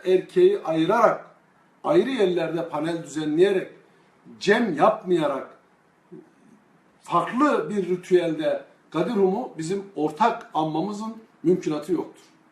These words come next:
Çünkü eğer bu bir inançsa her millet kendi inancını özgürce kendi ritüeline göre yapmalıdır. Biz bir başkası olmamıza gerek yok.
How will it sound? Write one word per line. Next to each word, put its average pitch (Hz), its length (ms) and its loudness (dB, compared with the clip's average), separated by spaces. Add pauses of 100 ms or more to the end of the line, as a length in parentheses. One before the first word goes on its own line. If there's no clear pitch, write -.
(400)
Çünkü 170 400 -2
eğer 202 380 0
bu 202 60 -8
bir 190 160 -8
inançsa 190 720 -2 (580)
her 302 420 0 (100)
millet 170 480 -2 (400)
kendi 208 360 2
inancını 165 880 -4 (340)
özgürce 214 920 2 (280)
kendi 240 320 6
ritüeline 220 460 0
göre 170 220 2
yapmalıdır. 107 540 -8 (380)
Biz 247 260 0
bir 233 80 -4
başkası 214 440 0
olmamıza 185 400 0
gerek 180 360 -2
yok. 240 220 -8